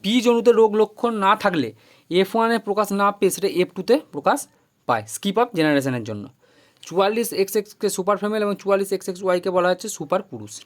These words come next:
ঠিক আছে? যেহেতু এক্স ওয়াই পুরুষ, মাতার দেহ থেকে পুরুষের দেহে এবং পিতার দেহ থেকে কন্যার দেহে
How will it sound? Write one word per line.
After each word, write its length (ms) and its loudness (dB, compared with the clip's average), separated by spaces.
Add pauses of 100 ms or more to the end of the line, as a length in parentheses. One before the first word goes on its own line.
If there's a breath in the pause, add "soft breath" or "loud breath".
ঠিক 120 -10
আছে? 180 -8 (160)
যেহেতু 340 -6
এক্স 200 -8
ওয়াই 100 -2
পুরুষ, 340 -8 (600 soft breath)
মাতার 400 2
দেহ 140 4
থেকে 160 0
পুরুষের 380 -2
দেহে 180 4
এবং 280 2
পিতার 280 -2
দেহ 140 2
থেকে 160 0
কন্যার 400 -2
দেহে 200 -2